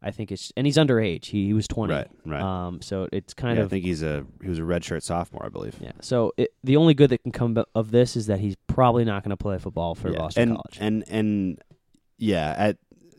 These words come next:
Speaker 2: to be honest, from a strictly, from a strict football sense with the story, he shouldn't be on the team. I, I mean, Troy Flutie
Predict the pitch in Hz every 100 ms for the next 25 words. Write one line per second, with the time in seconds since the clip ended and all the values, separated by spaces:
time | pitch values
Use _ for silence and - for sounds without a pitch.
0 | - - 117 113 123 135 135 - 117 98
1 | - 135 135 113 - 123 113 - 139 117
2 | 127 123 120 123 - 98 98 - 104 117
3 | 123 - _ _ _ _ _ - - -
4 | _ - - 117 117 160 147 139 113 147
5 | 131 - _ _ - 82 107 107 113 117
6 | 104 82 98 73 - - - 143 135 147
7 | 131 113